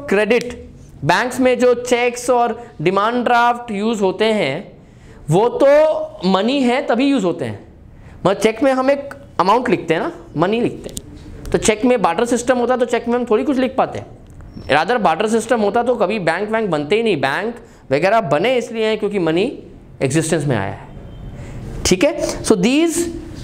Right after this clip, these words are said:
अ, primary, secondary and contingent function, ये, अ, अब कंप्लीट हुआ फंक्शंस। अब नेक्स्ट वीडियो में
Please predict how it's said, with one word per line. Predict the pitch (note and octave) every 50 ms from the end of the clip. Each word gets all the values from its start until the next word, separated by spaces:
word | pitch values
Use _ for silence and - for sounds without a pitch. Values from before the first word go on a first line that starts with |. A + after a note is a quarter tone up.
| - -
अ, | D#3
primary, | D#3 F3+ G3 G#3 G#3+ A3+ A#3+ A#3+ C4 B3+ -
secondary | A#3+ G#3 A3 A3 A3 A3 A3 A3 A3 G#3 G#3+
and | B3+ D4+ - - -
contingent | F3 F3 F3+ G3 F#3+ F#3 F#3 F3+ F#3 F3+
function, | E3+ E3 - A#3+ C4 B3+ - - - -
ये, | D#3+ E3+ F3+ F#3 F#3+ F#3
अ, | - D3 D3+ D3+ D3 D3 C#3+ C#3+ D3 - C#3 B2+ E2+ - - -
अब | C3 C#3 C#3 D#3
कंप्लीट | D3+ C#3 D3 E3 F3+ F3 -
हुआ | G3 G#3
फंक्शंस। | G3+ F#3+ E3+ E3+ F3 B3+ - D4+ - - - - -
अब | - C#3+
नेक्स्ट | D#3+ F#3 A3 - - - - D3
वीडियो | D3+ F#3+ F#3 A#3+ B3+
में | A#3+ F3+ F3 G#3+ -